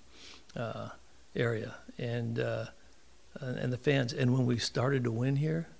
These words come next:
how enjoyable it was, uh, for him, uh, how excited he got. And, uh,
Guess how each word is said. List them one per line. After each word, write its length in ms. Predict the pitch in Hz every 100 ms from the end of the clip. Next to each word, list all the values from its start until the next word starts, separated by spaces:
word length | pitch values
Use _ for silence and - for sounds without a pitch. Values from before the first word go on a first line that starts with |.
| - -
how 240 | - 135
enjoyable 640 | 123 117 135 131 131 135
it 60 | 127
was, 480 | 127 135 143 139 - - -
uh, 300 | 123 117 117 - - - - -
for 160 | - 151
him, 320 | 127 147 185 - - - - - - - - -
uh, 100 | 135
how 180 | 123 127
excited 400 | 120 151 139 113
he 120 | 131
got. 360 | 135 143 143 - - - - - - - -
And, 440 | 120 120 120 113
uh, 260 | 120 117